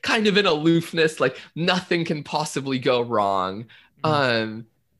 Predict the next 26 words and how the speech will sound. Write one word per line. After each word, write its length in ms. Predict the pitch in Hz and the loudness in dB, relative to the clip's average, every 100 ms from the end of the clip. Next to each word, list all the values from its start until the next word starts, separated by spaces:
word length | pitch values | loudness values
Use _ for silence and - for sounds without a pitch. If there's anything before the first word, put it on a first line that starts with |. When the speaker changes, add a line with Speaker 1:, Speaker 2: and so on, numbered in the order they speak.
| _ 208 | _ -2
Speaker 1:
and 100 | 202 | 2
even 300 | 226 262 247 | 2 0 -2
when 120 | 190 | -4
Ferdinand's 760 | - 170 170 170 160 147 - _ _ | -2 -2 0 -2 -4 -6 -12 _ _
getting 260 | - 180 170 | 0 2 2
trapped 640 | - - 127 117 147 - | -2 -4 -2 0 -2 -4
by 200 | 131 104 | 0 0
magic, 640 | 113 95 135 185 - - - | 0 0 0 -2 -6 -14 -12
he's 280 | 131 135 151 | -8 -8 -8
kinda 280 | - 190 185 | -4 -2 2
like, 180 | 170 165 | 2 4
"Oh, 440 | - 370 156 131 120 | 4 6 4 0 0
magic," 640 | 240 523 240 120 - - | 2 4 2 -4 -6 -2
you 120 | 170 208 | 2 2
know? 260 | 214 202 277 | 4 2 2
<laughs> 20 | |
It's, 1040 | 311 302 403 - 247 302 254 240 302 - - | 2 2 4 2 2 2 2 2 -2 -8 -6
it's, 180 | 226 214 | -4 0
it's 240 | 220 214 | 0 0
not 280 | 214 226 226 | -2 0 0
a 40 | 226 | 0
big 240 | 220 180 | -2 -4
deal. 280 | 190 202 131 | -4 -4 -2
And 140 | 127 156 | -4 -6
Ferdinand's 800 | - 131 196 185 170 143 139 - _ _ - | -6 -4 -2 -2 -4 -6 -10 -16 _ _ -6
"I'm 340 | 160 160 160 | -2 -2 -2